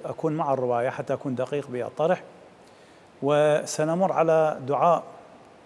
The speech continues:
عالي المضامين وكبير جدًا بقدره وشأنه وعظمته، وهو دعاء فقرة، لعله فقرة أو نمر على فقرة وفقرتين من دعاء سيد الشهداء بأبي وأمي الحسين عليه السلام.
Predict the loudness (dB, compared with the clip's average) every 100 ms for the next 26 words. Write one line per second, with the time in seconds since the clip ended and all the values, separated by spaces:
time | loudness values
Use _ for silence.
0 | -8 0 2 2 0 -2 -2 -2 -6 -8
1 | -14 -20 -20 -20 -20 -20 -10 -8 -4 0
2 | 2 2 -2 -2 -2 -2 -8 -8 -4 -2
3 | -2 -4 -4 -4 -4 -6 -8 -6 -4 -4
4 | -2 -4 -6 -8 -14 -20 -20 -20 -20 -20
5 | -20 -2 2 4 4 2 0 0 0 0
6 | 2 0 0 -2 -4 -4 -4 -4 -2 0
7 | -2 -4 -8 -8 -10 -10 -8 -4 -4 -4
8 | -4 -2 -2 -4 -6 -4 -4 -6 -6 -10
9 | -14 -20 -20 -20 -10 -6 -2 0 0 0
10 | -4 -4 -6 -6 -2 -2 -2 -6 -8 -10
11 | -8 -8 -10 -10 -8 -8 -6 -6 -6 -8
12 | -12